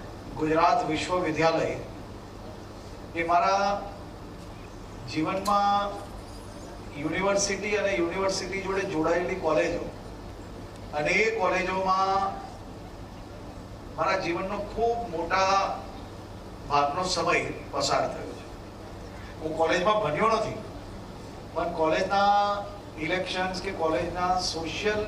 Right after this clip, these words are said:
ઇસ્યુઝને લઈને બહુ વર્ષો સુધી મને કામ કરવાનો અવસર મળ્યો છે. આ યુનિવર્સિટીમાં સેનેટ સિન્ડિકેટના ઇલેક્શન્સ હોય કે પછી કોલેજોમાં જી એસના ઇલેક્શન્સ હોય, એમાં ખાસ કરીને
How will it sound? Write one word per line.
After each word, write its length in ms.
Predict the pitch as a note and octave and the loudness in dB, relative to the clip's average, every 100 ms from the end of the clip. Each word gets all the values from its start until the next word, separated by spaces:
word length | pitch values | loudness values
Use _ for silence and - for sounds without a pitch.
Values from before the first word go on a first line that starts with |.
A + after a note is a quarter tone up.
| - | -2
ઇસ્યુઝને 500 | E3 - G3 F#3 G3 E3+ | -2 -2 -4 -4 -2 2
લઈને 320 | F3 F3 - - - - - - - - - - - | 4 2 0 -6 -8 -12 -12 -12 -12 -12 -12 -10 0
બહુ 100 | E3+ - | 4 4
વર્ષો 420 | E3+ F3 E3+ A3 A3+ | 6 4 4 4 4
સુધી 220 | G3+ G3 F3+ | 2 0 0
મને 160 | F3+ D#3+ | 0 4
કામ 160 | D3+ D#3 | 4 4
કરવાનો 360 | D#3 D3 D3 - - - C3 | 0 2 2 2 0 0 0
અવસર 340 | C3 - A#2+ | 0 0 0
મળ્યો 320 | F#2+ G2 G2 | -2 -6 -8
છે. 100 | F#2+ - - - - - - - - - - | -8 -10 -12 -12 -12 -12 -12 -12 -12 -10 2
આ 140 | C#3 E3 | 4 6
યુનિવર્સિટીમાં 1040 | D#3+ D#3+ E3 E3 D#3+ E3+ E3 E3 D#3+ E3 E3 - - - - - | 4 2 2 0 0 2 4 6 4 2 -2 -10 -12 -14 -8 0
સેનેટ 280 | D#3 E3 E3 | 2 2 0
સિન્ડિકેટના 560 | D#3+ D#3+ D#3+ D#3+ D#3+ D3+ | -2 -2 0 0 2 0
ઇલેક્શન્સ 440 | D3 D3 D#3+ E3 D#3 | 2 0 0 -2 0
હોય 180 | D3+ D#3 D#3 - - - - | 2 2 0 -8 -10 -8 -2
કે 100 | D#3 | 0
પછી 240 | E3 E3+ D#3+ | 2 2 2
કોલેજોમાં 760 | D#3 E3 E3+ E3+ E3 E3+ F3 - - - | 2 2 2 4 4 4 0 -4 -10 -2
જી 160 | D3+ E3 | 2 2
એસના 240 | E3 E3 | 2 2
ઇલેક્શન્સ 480 | D3 C#3 - - - - | 2 -2 -4 -6 -6 -8
હોય, 120 | - - - - - - - - - - | -10 -12 -12 -14 -14 -14 -14 -14 -14 -8
એમાં 260 | D#3 D#3 G3+ | 0 2 4
ખાસ 280 | - G#3+ A3 A3 | 6 6 6 4
કરીને 320 | G#3+ A3 A3 | 4 4 4